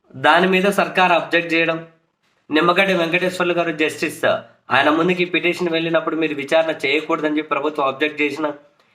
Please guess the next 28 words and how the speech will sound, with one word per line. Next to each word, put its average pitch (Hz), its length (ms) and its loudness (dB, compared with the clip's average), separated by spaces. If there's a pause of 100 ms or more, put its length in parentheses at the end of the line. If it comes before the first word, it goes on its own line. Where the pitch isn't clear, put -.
(260)
"నేను 160 240 2
విచారణ 180 340 0
చేస్తా, 175 380 0
నా 170 140 2
ముందుకు 160 360 -2
వచ్చింది" 160 360 -2
అని 151 100 -2
చెప్పి 151 160 0
వాళ్ళు 139 220 -2
చెప్పడం, 151 420 -4 (1120)
ఆ 170 180 4
తర్వాత 180 400 2
ప్రభుత్వం 170 400 2
అబ్జెక్ట్ 165 360 0
చేసుకుంటూ 160 340 -2
ఇంకో 147 220 -2
పిటిషన్ 151 420 -2
వేయడం, 151 300 0 (840)
ఇది 180 160 4
ఒక 190 120 4
త్రిసభ్య 185 440 0
ధర్మాసనం 180 560 0
ముందుకు 165 280 -4
వెళ్ళాలి 165 540 0
ఈ 175 40 2
పిటిషన్ 165 440 -4
అని 160 160 -2
చెప్పి 156 380 -4